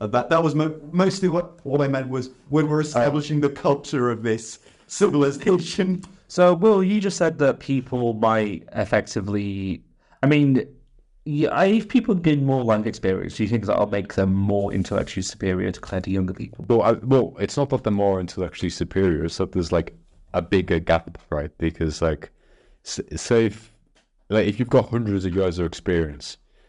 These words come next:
Speaker 3: things that, like, twelve-year-olds are just learning are things you've known for, like,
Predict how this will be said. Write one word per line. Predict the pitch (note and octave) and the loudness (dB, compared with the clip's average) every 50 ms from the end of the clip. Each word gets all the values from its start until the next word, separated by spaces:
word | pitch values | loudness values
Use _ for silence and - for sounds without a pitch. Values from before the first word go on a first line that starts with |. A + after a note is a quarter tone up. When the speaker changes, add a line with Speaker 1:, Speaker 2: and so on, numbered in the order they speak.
| - - | -20 -4
Speaker 3:
things | - B2+ C3 B2 G#2+ | 0 0 0 2 2
that, | C3 B2 A2 | 0 2 2
like, | G#2+ G2+ - - - - - - _ _ _ _ _ _ | 2 2 0 -4 -12 -20 -20 -20 _ _ _ _ _ _
twelve-year-olds | - - G2 F#2+ F#2 F2 F2 F2+ E2 E2 E2 E2 D#2+ - | -2 2 4 4 4 4 2 0 2 2 2 2 0 -2
are | E2 | -6
just | D#2+ - D#2 - - - | -6 -6 -8 -6 -4 -2
learning | E2 E2 E2 D#2+ D#2 D#2 D2+ | -2 0 0 -2 -4 -4 -6
are | |
things | - - F#2 F2 E2 - | -6 -4 -4 -4 -2 -2
you've | F2+ E2 E2+ | -2 -2 0
known | D#2+ D#2 D2+ D2+ D2+ | 0 0 0 -2 -4
for, | - D2+ | -6 -6
like, | D2+ D#2 D2+ - - | -6 -4 -6 -8 -10